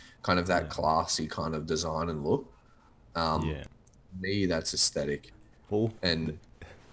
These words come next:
Speaker 2: I think, I think there's a life lesson in that. It ties back into our last podcast around, like, you know, the first impressions and, like,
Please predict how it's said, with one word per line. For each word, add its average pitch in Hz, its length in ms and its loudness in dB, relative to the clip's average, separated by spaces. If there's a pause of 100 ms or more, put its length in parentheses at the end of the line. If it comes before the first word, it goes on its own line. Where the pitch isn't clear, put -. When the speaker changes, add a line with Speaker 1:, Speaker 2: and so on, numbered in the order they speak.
(300)
Speaker 2:
I 120 60 6
think, 143 260 0
I 117 60 6
think 127 120 8
there's 95 160 6
a 98 60 6
life 92 280 6
lesson 107 300 2
in 85 140 0
that. 82 200 0
It 85 100 -2
ties 98 220 4
back - 260 0
into 92 280 -2
our 82 100 4
last 87 300 0
podcast 85 480 -2
around, 80 280 -2
like, 80 200 -2 (400)
you 85 100 -2
know, 85 200 2
the 85 100 0
first 92 340 2
impressions 85 640 0
and, 80 160 -4
like, 78 180 -2